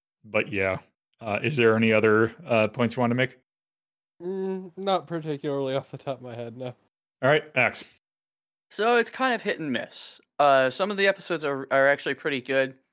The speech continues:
Speaker 3: Uh, some of 'em not quite so good. Uh, I will say, off the top of my head, I, you know, I like the Freaky Friday episode.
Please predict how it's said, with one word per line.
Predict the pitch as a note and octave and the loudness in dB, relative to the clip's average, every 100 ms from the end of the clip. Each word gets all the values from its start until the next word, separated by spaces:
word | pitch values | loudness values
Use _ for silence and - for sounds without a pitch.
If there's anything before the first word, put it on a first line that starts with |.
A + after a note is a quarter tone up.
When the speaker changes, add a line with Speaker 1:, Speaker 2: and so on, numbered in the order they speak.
| _ _ _ _ | _ _ _ _
Speaker 3:
Uh, | B2+ A#2 A2 G#2+ | 0 2 2 -2
some | - C#3 | -4 -2
of | B2+ | 0
'em | B2+ A#2 A2 _ _ | -2 -4 -10 _ _
not | B2+ A#2+ A2+ | -4 -2 -2
quite | - A#2+ A2+ | -2 0 0
so | - B2+ A#2 | -4 -2 0
good. | A2+ A2 _ _ _ - | 0 -2 _ _ _ 0
Uh, | A2+ G#2+ G#2+ G#2+ - | 4 4 2 -2 -2
I | A#2+ A2 _ | -2 -2 _
will | C3+ A#2+ | -2 -2
say, | - A#2+ A#2+ - - - _ - - - _ - | -2 -2 -2 -4 -12 -20 _ -20 -20 -20 _ -4
off | - B2+ | 0 0
the | G#2+ | 0
top | - C#3+ | -2 -2
of | B2 | 0
my | A#2 | -2
head, | A2 C#3 C3 - _ - | 2 2 2 -6 _ 0
I, | B2+ | 2
you | A#2+ | 2
know, | A#2 | 2
I | C3+ D3+ | 2 2
like | D#3+ F#3 | 2 2
the | F3 | -2
Freaky | - D3 D3 | -6 -8 -8
Friday | B2+ C3 C3 C3 | -2 2 4 4
episode. | C3 C3 C3+ D3 C3+ | 2 -2 -6 -4 -4